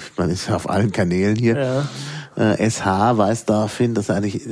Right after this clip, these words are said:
Speaker 1: dass ich eine Sendung über Krautrock sa-, machen soll. Was ist denn das? Und, äh, da gibt's zwei tolle Dokus von der B B C. Es stimmt eigentlich, von der B B C gibt's mehrere Musikdokus. Du hattest ja vorhin auch schon, glaub ich, einige erwähnt.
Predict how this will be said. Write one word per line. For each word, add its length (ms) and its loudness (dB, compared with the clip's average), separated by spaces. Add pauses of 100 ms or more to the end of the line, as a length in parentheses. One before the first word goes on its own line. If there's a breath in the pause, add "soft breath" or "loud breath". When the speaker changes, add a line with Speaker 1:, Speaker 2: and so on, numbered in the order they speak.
Speaker 1:
dass 160 -4
ich 80 2
eine 140 -2
Sendung 260 2
über 160 -2
Krautrock 800 -2
sa-, 220 2
machen 420 0
soll. 340 2
Was 140 -4
ist 60 -10
denn 100 -4
das? 300 -4 (600 loud breath)
Und, 560 2
äh, 160 4
da 140 4
gibt's 220 -4
zwei 160 2
tolle 280 2
Dokus 340 0
von 120 0
der 100 4
B 120 2
B 120 2
C. 360 0 (380 loud breath)
Es 120 -6
stimmt 280 0
eigentlich, 240 -2
von 120 -2
der 100 2
B 120 -2
B 100 0
C 180 -6
gibt's 260 -4
mehrere 380 4
Musikdokus. 920 0
Du 80 2
hattest 220 0
ja 60 2
vorhin 240 2
auch 120 0
schon, 180 -4
glaub 120 0
ich, 120 -4
einige 440 0
erwähnt. 640 2